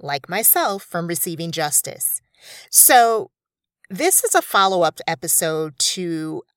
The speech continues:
another episode that I did a couple weeks ago, and I'm going to leave a link to that in the show notes. But everything that I'm getting ready to discuss with you,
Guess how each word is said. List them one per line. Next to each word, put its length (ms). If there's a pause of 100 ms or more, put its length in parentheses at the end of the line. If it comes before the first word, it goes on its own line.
(160)
another 680
episode 480
that 100
I 100
did 200
a 40
couple 320
weeks 300
ago, 400
and 100
I'm 120
going 240
to 100
leave 220
a 40
link 260
to 120
that 260
in 140
the 80
show 240
notes. 460 (420)
But 160 (140)
everything 580
that 80
I'm 120
getting 280
ready 280
to 120
discuss 540
with 180
you, 300